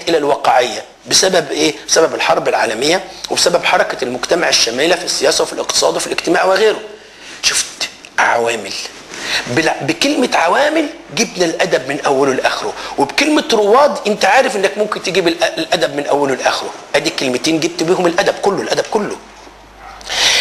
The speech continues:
كمان عندنا غير العوامل والرواد، كلمة التالتة طبعًا اللي هي يمكن يعني أك-، أكبرهم شوية اللي هي الخصائص.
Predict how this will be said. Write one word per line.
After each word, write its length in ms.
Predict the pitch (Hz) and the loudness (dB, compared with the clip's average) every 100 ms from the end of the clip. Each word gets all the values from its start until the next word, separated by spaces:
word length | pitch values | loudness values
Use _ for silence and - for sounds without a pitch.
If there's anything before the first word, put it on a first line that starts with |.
| - | 2
كمان 360 | 175 208 302 240 | 2 2 0 0
عندنا 520 | 156 143 202 202 196 - - - | -2 0 0 0 0 -6 -14 -4
غير 340 | - 202 180 110 - 117 | 0 2 2 -2 -4 0
العوامل 520 | 113 127 165 127 113 | 2 4 4 2 2
والرواد، 720 | 151 156 135 135 185 208 - - - - | 2 0 -2 0 2 2 -2 -10 -6 0
كلمة 240 | 151 135 | 2 0
التالتة 360 | - 202 226 214 | 0 -2 -2 -2
طبعًا 520 | - - 220 214 165 - | 0 2 2 2 -2 -4
اللي 220 | 151 208 | 0 2
هي 140 | 185 - - - - | 2 0 -8 -16 -6
يمكن 260 | 135 - 139 - - | -4 -2 -2 -2 0
يعني 180 | 127 123 | 0 0
أك-، 280 | - - - - - | -2 -4 -6 -8 -6
أكبرهم 680 | - - 127 180 220 151 123 | -4 -6 0 2 2 0 0
شوية 320 | 123 165 196 | 2 4 4
اللي 120 | 165 | 2
هي 40 | 175 | 2
الخصائص. 640 | - - 117 - - | 0 0 2 2 0